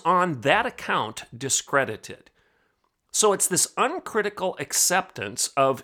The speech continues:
y-, the, the current climate, the intellectual climate common to our age. So the ideas that are common to the current day, the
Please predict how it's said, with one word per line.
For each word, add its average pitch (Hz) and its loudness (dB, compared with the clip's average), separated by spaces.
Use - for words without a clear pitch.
y-, 135 -10
the, 151 -6
the 156 -4
current - 0
climate, 139 0
the 147 -4
intellectual 190 -2
climate 117 -4
common 160 0
to 143 -2
our 127 4
age. - -4
So 175 2
the 170 -4
ideas 196 0
that 151 0
are 143 -2
common 110 0
to 143 0
the 151 -4
current 156 0
day, 110 0
the 135 0